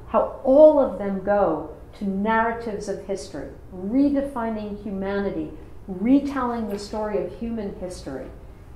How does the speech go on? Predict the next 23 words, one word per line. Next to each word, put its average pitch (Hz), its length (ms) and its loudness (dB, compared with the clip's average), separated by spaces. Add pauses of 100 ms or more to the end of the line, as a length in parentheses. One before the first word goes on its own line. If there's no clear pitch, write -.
rather 233 580 2
than 170 460 -4 (300)
Julian 202 360 0
Huxley 196 560 0
saying, 180 600 -2 (420)
if 226 200 2
we 208 320 -4 (300)
go 233 160 4
to 233 80 6
biology 214 680 6
and 190 100 -2
understand 202 600 -4
that 185 140 0
we're 196 100 0
all 190 180 0
part 180 180 0
of 170 60 -4
a 175 60 -6
species, 302 440 -2
that's 339 260 4
a 240 80 0
narrative 180 480 -4
too. 294 380 0